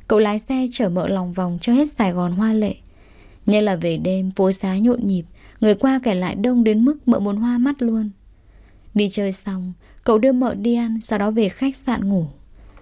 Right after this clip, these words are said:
Trên giường, cậu gối tay cho Mợ nằm. Mợ mân mê cơ thể cậu rồi hỏi,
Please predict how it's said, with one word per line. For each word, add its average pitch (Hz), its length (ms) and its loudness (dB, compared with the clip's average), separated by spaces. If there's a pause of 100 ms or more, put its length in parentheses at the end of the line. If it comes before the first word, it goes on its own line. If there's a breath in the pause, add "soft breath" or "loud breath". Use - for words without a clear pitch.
(140 soft breath)
Trên 196 280 2
giường, 170 400 -2
cậu 185 120 2
gối 190 280 2
tay 233 220 0
cho 233 140 0
Mợ 226 200 2
nằm. 175 400 -4 (460 soft breath)
Mợ 220 140 4
mân 247 220 0
mê 262 160 0
cơ 254 260 -4
thể 220 240 -2
cậu 180 180 -2
rồi 185 160 -4
hỏi, 180 240 -6